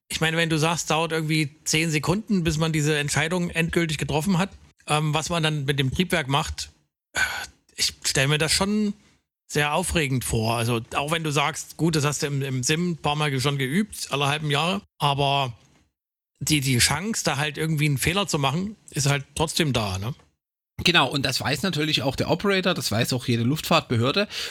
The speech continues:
Speaker 2: und deswegen wird das so oft in den Sims trainiert, dass du alles in den Sims zu hundert Prozent machst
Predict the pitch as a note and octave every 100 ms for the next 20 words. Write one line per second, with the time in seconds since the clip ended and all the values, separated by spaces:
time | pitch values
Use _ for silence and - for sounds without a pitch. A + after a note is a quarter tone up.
0 | - C#3 C#3+ D#3 C3 C3+ F3 C#3 C#3 -
1 | C3 A#2 C#3+ F#3+ - A#2+ D3+ A3 - -
2 | C#3+ C3 - D3 B2 D#3 E3+ C3+ C3 C3+
3 | D3 E3+ D3 C#3 F3 E3+ B2 - D#3 E3
4 | B3 -